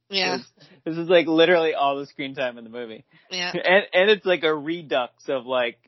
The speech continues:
Speaker 2: every other slasher movie
Speaker 1: <laughs>
Speaker 2: ever. So it's like, this is where I started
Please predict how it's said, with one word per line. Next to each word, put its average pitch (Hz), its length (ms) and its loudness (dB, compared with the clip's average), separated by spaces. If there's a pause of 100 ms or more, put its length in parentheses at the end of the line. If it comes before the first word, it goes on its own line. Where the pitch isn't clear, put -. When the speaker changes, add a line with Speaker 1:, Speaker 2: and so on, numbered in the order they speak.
(100)
Speaker 2:
every 135 500 -4
other 120 500 -4
slasher 120 420 -6
movie 113 440 -14
Speaker 1:
<laughs> - 40 -14
Speaker 2:
ever. 113 260 -12 (1160)
So 147 200 4
it's - 140 -8
like, 190 240 4 (200)
this 320 200 2
is 285 160 -4
where 240 180 2
I 196 140 2
started 180 460 -6